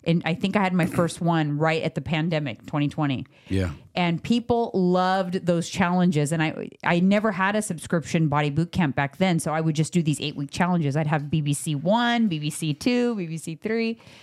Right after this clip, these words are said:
Speaker 2: Yeah.
Speaker 1: And so it's like the return to the O G body boot camp challenge. So I'm excited about that. Hopefully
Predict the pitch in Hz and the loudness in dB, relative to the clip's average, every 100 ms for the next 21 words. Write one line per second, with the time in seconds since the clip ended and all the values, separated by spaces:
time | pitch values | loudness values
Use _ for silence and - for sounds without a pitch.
0 | - - - 82 73 - 185 175 - 185 | -20 -16 -6 -6 -4 -4 -4 -4 0 2
1 | 180 180 196 - 160 156 - 180 170 147 | 2 0 -2 -2 -2 -2 -2 -2 0 -2
2 | - 151 147 147 139 - 135 131 139 - | -2 -2 0 2 0 0 -2 -2 -4 -4
3 | 135 - 135 135 - 220 233 208 196 180 | -6 -2 0 0 2 0 0 -2 0 0
4 | 160 165 - - 208 - 233 233 226 233 | 0 -2 -2 -2 -2 0 2 4 2 0